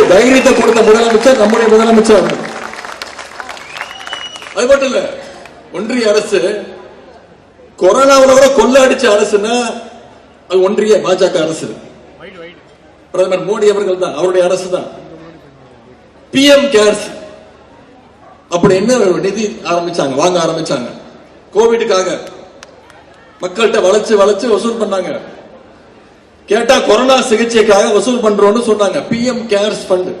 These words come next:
போய் பாருங்க. அந்த பி எம் கேர்ஸ் ஃபண்ட்ல இது வரைக்கும் முப்பதாயிரம் கோடி ரூபாய் வரைக்கும் வசூலிச்சிருக்கிறாங்க.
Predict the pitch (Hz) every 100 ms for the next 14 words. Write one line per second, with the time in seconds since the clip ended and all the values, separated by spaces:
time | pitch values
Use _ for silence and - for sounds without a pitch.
0 | - - 214 196 190 151 - - - -
1 | - - - _ _ _ _ _ _ _
2 | _ _ _ - - 190 208 262 285 277
3 | 269 240 - 208 208 196 233 208 - 269
4 | 185 185 - 285 269 254 226 196 196 185
5 | 185 220 185 185 233 240 185 208 202 190
6 | 180 147 123